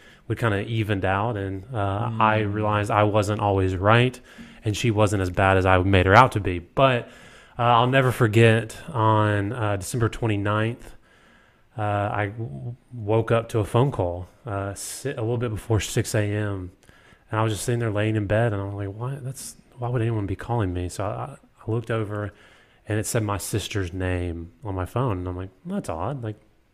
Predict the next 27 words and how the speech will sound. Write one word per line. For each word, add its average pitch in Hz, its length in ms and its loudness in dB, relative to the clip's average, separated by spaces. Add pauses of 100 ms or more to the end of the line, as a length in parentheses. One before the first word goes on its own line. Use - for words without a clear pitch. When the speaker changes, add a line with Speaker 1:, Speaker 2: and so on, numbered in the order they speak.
(200)
Speaker 1:
Rachel's 107 300 -2
usually 95 260 -4
not 92 160 0
up 92 160 2
at - 60 -4
this 101 120 -2
point." 143 340 -6 (420)
So - 80 -6
I - 20 0
pick 135 200 0
up 123 100 -2
the 117 100 -4
phone, 104 580 -6 (720)
and, 104 720 0 (140)
uh, 101 640 -4 (1400)
and 113 100 0
I, 113 120 4
I 120 160 -4
remember 131 220 -4
hear-, - 260 -8
like, 120 160 -2
I, 127 200 -2 (640)
it 147 80 -12
was 120 120 -4
her 113 80 0
tone. 95 640 -2
Speaker 2:
Hmm. 101 340 -6